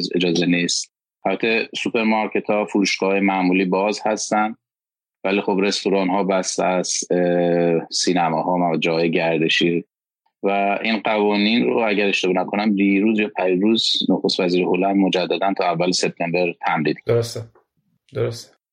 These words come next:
Speaker 2: آریا، تو چی می‌کنی؟ تمریناتو شخصی ادامه میدی یا با تیم می‌تونی ادامه بدی؟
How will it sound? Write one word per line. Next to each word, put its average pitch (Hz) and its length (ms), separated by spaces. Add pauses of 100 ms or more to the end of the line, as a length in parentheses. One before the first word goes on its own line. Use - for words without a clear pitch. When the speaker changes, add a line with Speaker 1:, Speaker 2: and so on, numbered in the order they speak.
(160)
Speaker 2:
آریا، 156 300
تو 165 120
چی 175 160
می‌کنی؟ 135 300
تمریناتو 131 840 (240)
شخصی 117 420
ادامه 143 220
میدی 131 180
یا 120 120
با 113 160
تیم 127 260
می‌تونی 123 380
ادامه 110 340
بدی؟ 110 200